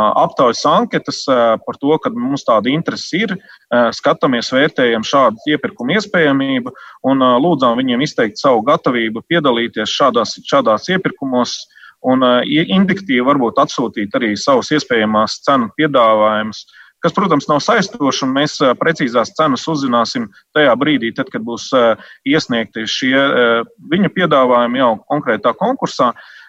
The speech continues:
bet, nu, tās indikatīvās cenas aptuveni ap to, ā, summu, ā, bija.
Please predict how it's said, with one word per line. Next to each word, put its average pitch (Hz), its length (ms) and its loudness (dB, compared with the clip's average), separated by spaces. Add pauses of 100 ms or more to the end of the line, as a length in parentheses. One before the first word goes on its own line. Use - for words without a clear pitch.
(100)
bet, 160 160 2
nu, 180 120 2
tās 151 240 2
indikatīvās 156 560 0
cenas 170 280 0
aptuveni 127 520 2
ap 120 100 -6 (140)
to, 147 300 2
ā, 123 260 0 (160)
summu, 147 380 -2
ā, 127 260 0 (400)
bija. 123 320 0